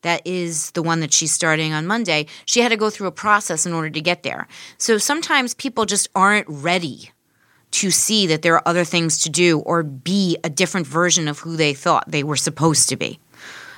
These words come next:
Um, and I find that when you come into me,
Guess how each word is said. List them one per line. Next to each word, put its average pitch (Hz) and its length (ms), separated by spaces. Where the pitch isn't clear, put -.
Um, 170 540
and 202 160
I 220 120
find 240 580
that 170 400
when 175 180
you 196 100
come 214 220
into 254 280
me, 156 360